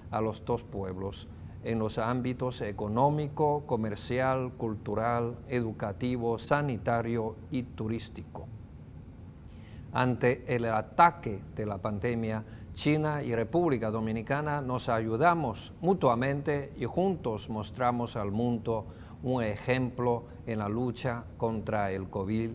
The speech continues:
diecinueve. La pandemia ha traído ciertos obstáculos objetivos al intercambio internacional. Sin embargo, gracias a las estrechas colaboraciones entre ambos lados,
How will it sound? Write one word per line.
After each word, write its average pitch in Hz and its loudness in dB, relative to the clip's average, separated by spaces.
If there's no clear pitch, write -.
diecinueve. 95 -4
La 117 2
pandemia 151 4
ha - 2
traído 127 6
ciertos 170 2
obstáculos 139 0
objetivos 139 0
al 113 0
intercambio 120 2
internacional. 107 -2
Sin 117 2
embargo, 127 6
gracias 143 6
a 127 4
las 113 -2
estrechas 147 0
colaboraciones 113 0
entre 110 0
ambos 131 2
lados, 117 2